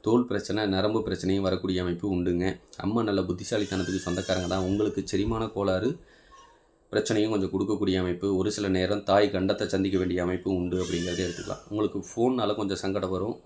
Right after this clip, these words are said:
இதனால மனைவிக்கு தெரிஞ்சு, மனைவிக்கு உங்களுக்கும் பிரச்சனைகள் வரக்கூடிய அமைப்பு நல்லாவே உண்டு. கொஞ்சம் கவனமா இருக்கிறது நல்லது. இதே ஒரு பெண் பிள்ளைகள் ஜாதகமா இருந்ததுன்னா,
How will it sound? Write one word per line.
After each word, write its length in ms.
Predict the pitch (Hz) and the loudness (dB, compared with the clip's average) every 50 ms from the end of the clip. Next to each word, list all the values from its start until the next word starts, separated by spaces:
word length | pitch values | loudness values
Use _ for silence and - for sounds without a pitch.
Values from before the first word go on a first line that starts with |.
| - - | -12 -8
இதனால 340 | 101 98 95 95 98 104 104 | -4 -2 0 2 2 2 2
மனைவிக்கு 500 | 92 92 104 107 107 107 101 90 - 95 | 2 2 2 0 0 -2 -4 -4 -2 -4
தெரிஞ்சு, 220 | 92 92 107 113 | -4 -4 -6 -4
மனைவிக்கு 400 | 110 92 95 101 101 98 - 104 | -4 -2 -2 -2 -2 -2 -4 -4
உங்களுக்கும் 320 | 92 92 95 - - - | -2 -2 -2 -2 -4 -6
பிரச்சனைகள் 400 | 95 92 87 - - 101 98 98 | -8 -8 -8 -6 -4 -4 -2 -2
வரக்கூடிய 400 | 90 92 87 87 87 90 92 90 | -2 -2 -2 -2 -2 -4 -4 -2
அமைப்பு 240 | 90 87 82 - - | -2 -4 -4 -6 -6
நல்லாவே 360 | - 95 87 87 87 90 95 | -6 -4 -2 0 0 0 0
உண்டு. 340 | 95 92 90 87 85 107 - | 0 0 -2 -2 -4 -4 -8
கொஞ்சம் 200 | - - 90 90 | -8 -10 -10 -6
கவனமா 300 | 90 85 87 92 98 101 | -4 -4 -2 -2 -2 -2
இருக்கிறது 320 | 92 85 - 87 87 101 104 | -2 -4 -6 -10 -8 -6 -6
நல்லது. 340 | 90 87 87 90 92 - - - - _ _ - - - - - - 539 539 523 523 494 494 480 - - - - - - - - - | -6 -4 -6 -8 -8 -12 -18 -20 -20 _ _ -20 -20 -20 -20 -20 -18 -16 -16 -14 -12 -10 -10 -10 -12 -12 -18 -20 -20 -20 -12 -2 4
இதே 120 | 135 147 | 6 8
ஒரு 180 | 156 147 135 - | 10 10 8 8
பெண் 180 | - 123 127 | 6 4 4
பிள்ளைகள் 280 | 135 135 135 123 123 113 | 4 4 4 4 4 6
ஜாதகமா 340 | 117 113 113 117 113 113 110 | 8 8 8 8 6 4 4
இருந்ததுன்னா, 500 | 107 104 104 107 104 104 110 117 120 | 2 2 2 2 0 2 0 -2 -4